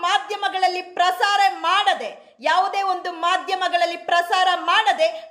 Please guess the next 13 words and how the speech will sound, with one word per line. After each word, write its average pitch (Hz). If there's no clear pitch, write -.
ಬರೀ 370
ಪತ್ರಿಕೆಗಳಲ್ಲಿ 403
ಪ್ರಸಾರ 330
ಆಗಿದೆ 277
ಅಂತ 240
ಅಂದ್ರೆ 202
ಇನ್ನೆಷ್ಟು 440
ಮನಿ 339
ಪವರ್ 466
and 494
ಮಸಲ್ 453
ಪವರ್ 415
ಇರ್ಬೇಕು 415